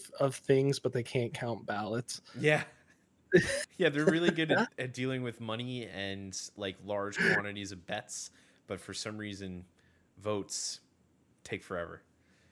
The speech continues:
Speaker 1: And it was something about, like, the reason they, they're not counting as fast is because they're out of practice 'cause counting is illegal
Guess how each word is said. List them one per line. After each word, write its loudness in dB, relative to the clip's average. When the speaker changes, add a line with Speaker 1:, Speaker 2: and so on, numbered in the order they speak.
Speaker 1:
And 10
it 12
was 12
something 10
about, 12
like, 10
the 12
reason 10
they, 8
they're 10
not 6
counting 4
as 2
fast 4
is 0
because 4
they're 8
out 4
of 0
practice -2
'cause 0
counting 0
is 2
illegal 0